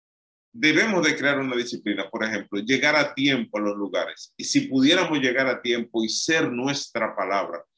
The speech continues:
¿qué significa ser mi palabra? Ser mi palabra es que cuando yo digo algo lo cumplo.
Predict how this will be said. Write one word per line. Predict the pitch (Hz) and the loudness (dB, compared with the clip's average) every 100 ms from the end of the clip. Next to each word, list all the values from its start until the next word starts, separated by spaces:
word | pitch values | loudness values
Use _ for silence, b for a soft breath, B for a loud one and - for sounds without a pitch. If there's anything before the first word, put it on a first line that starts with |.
| _ | _
¿qué | - | -4
significa | 170 208 175 185 170 143 | -2 0 0 0 -2 0
ser | 156 156 | 0 0
mi | 139 135 | 0 0
palabra? | 117 107 101 87 101 | 0 2 0 0 -4
Ser | - 170 | 0 0
mi | 165 156 | 0 -4
palabra | 143 139 135 | -2 0 -2
es | 139 | -6
que | - 127 | -6 -4
cuando | 123 117 | -4 0
yo | 117 131 | 0 2
digo | 131 120 | 0 0
algo | 123 117 | 0 0
lo | 107 - | -4 -4
cumplo. | 123 104 - - | -6 -8 -8 -18